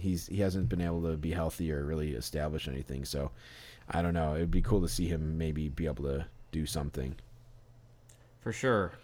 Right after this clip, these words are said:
Speaker 2: Um, yeah, definitely. Uh, the, the Twins also have Randy Dobnak.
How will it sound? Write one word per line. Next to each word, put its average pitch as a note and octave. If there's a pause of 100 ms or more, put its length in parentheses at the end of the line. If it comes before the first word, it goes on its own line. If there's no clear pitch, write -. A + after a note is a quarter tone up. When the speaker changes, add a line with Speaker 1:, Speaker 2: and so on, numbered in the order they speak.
Speaker 2:
Um, G2+
yeah, B2+
definitely. G2
Uh, G#2
the, A2
the G#2+
Twins D#3
also D3+
have G#2+
Randy A2+
Dobnak. F#2